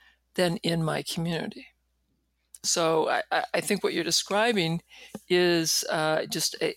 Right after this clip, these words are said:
a wonderful development. I'm very excited to see that. I encourage everyone to,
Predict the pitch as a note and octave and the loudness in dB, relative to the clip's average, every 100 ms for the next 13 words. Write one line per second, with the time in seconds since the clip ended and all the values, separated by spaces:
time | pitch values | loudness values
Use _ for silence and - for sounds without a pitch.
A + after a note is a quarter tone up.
0 | F3 D#3+ D#3 E3 F3 F#3 - F3+ E3 D3+ | -2 -2 -2 0 2 0 0 -2 0 0
1 | D3+ - - - - - _ _ - D#3+ | 0 -2 -4 -6 -8 -16 _ _ -6 -4
2 | C#3+ E3 F3+ - - E3 D3+ D3 - D#3 | -2 0 0 0 0 0 -2 -2 -4 -4
3 | D3+ D3+ D#3 - _ - - _ - D#3 | -4 -6 -8 -12 _ -20 -20 _ -4 -2
4 | E3 - G3+ F#3+ F#3 F3+ E3+ D3+ D#3+ D3+ | -2 -2 2 4 4 2 0 -2 -2 0
5 | D3+ D3+ - D3+ | 0 -2 -4 -4